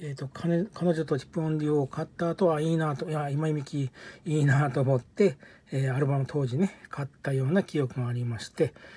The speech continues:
これ何がいいかというと、その、透き通るようなその歌が、歌声で、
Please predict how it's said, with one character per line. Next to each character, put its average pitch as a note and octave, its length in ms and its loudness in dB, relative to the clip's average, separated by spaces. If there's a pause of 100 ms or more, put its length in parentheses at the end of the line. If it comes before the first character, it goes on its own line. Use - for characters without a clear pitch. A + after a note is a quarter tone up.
(200)
こ - 100 -6
れ C3+ 60 2
何 A#2 320 -2
が F3 120 2
い F3+ 220 4
い E3 60 -2
か D3+ 180 -4
と C#3+ 80 0
い B2 120 2
う A#2+ 60 -2
と、 A#2+ 160 -6
そ C3+ 140 -8
の、 B2 340 -2
透 - 140 -16
き F3 140 -8
通 E3 200 2
る E3 120 0
よ D#3+ 160 -2
う E3 40 -4
な F#3+ 120 2
そ - 100 -10
の C#3 160 0
歌 C3+ 220 -2
が、 C#3 420 -2
歌 C#3 200 -6
声 B2+ 300 0
で、 D#3+ 220 4